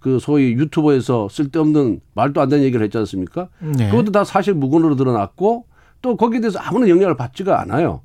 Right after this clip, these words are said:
Speaker 2: 예.
Speaker 1: 그래서, 어, 이제 우리 국민들이 굉장히 이제 의식이 성숙해져서
Speaker 2: 음.
Speaker 1: 후보의 비전과 정책, 또 후보 자신의 문제,
Speaker 2: 음.
Speaker 1: 에, 에 대해서만 관심을 갖지 그 주변 사람들의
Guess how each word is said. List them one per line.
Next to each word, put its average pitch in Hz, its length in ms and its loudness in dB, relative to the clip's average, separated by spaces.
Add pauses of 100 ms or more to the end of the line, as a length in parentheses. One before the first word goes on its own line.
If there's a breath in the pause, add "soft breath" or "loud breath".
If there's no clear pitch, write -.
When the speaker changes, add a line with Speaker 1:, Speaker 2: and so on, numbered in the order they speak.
(120)
Speaker 2:
예. 127 340 0
Speaker 1:
그래서, 160 680 2 (460 soft breath)
어, 113 200 0
이제 160 140 2
우리 185 160 2
국민들이 175 440 2
굉장히 175 420 4
이제 165 160 0 (200)
의식이 185 300 -2
성숙해져서 147 880 -2
Speaker 2:
음. 139 160 -2
Speaker 1:
후보의 180 440 0
비전과 185 440 0
정책, 175 480 -2 (400)
또 185 80 -2
후보 254 280 -2
자신의 233 440 0
문제, 107 380 2 (180)
Speaker 2:
음. 110 340 -6
Speaker 1:
에, 117 320 0
에 220 160 4
대해서만 165 800 2
관심을 147 420 -2
갖지 120 380 -6
그 170 120 -2
주변 202 320 -2
사람들의 175 600 2